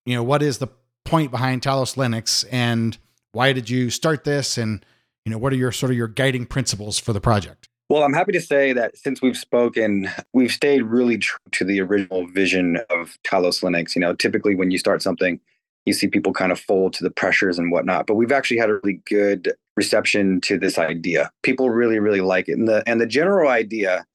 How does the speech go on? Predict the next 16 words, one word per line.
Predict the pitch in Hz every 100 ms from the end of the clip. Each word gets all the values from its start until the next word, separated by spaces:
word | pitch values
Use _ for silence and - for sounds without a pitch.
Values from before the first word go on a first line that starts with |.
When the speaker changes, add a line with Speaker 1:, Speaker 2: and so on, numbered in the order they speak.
| _ _
Speaker 2:
as | 107 107
I | 107 98 90 - -
learned | 117 113 110 110 107
over | 98 98
time | 104 104 98
to | 101
kind | 95 104 98
of | 92 87 - _ _
reduce | 101 101 107 107 101
it |
down | 95 95 95
at |
the | 92
simplest | - 110 101 95 -
form, | 95 92 90 87
is | 87 87 -